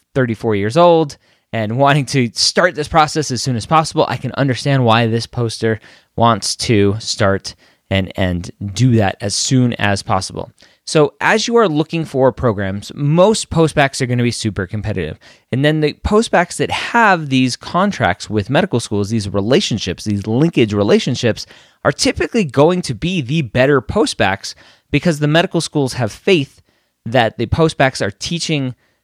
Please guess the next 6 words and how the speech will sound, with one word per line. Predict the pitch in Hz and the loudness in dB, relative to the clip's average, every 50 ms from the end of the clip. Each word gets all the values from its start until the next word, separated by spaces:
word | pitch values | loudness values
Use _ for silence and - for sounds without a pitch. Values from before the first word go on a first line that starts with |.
| _ _ - | _ _ -6
the | 113 120 113 | -4 -4 -4
students, | - - - - 156 151 147 139 127 120 - - - - _ | -4 -4 2 4 4 6 6 4 2 0 -6 -8 -10 -12 _
preparing | - 123 110 - - 170 175 170 170 160 | -4 -4 -4 0 0 2 2 2 2 0
the | 135 117 | -2 -4
students | - - - 131 127 117 117 113 107 - | -6 -4 -2 -2 0 0 -2 -2 -4 -6
properly | - _ - - 170 170 185 - 143 131 117 113 110 107 107 107 | -12 _ -2 0 2 2 2 2 0 0 2 2 0 0 -2 -4